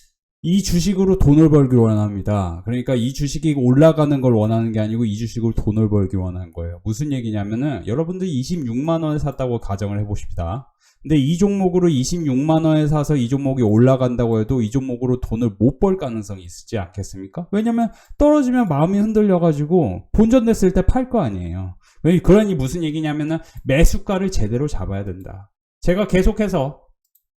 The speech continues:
현대차는 이십삼만 원, 이하에서 매수를 하는 게 좋겠다.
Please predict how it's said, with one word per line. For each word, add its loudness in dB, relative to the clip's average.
현대차는 -2
이십삼만 -4
원, -8
이하에서 -2
매수를 -8
하는 -8
게 -8
좋겠다. -10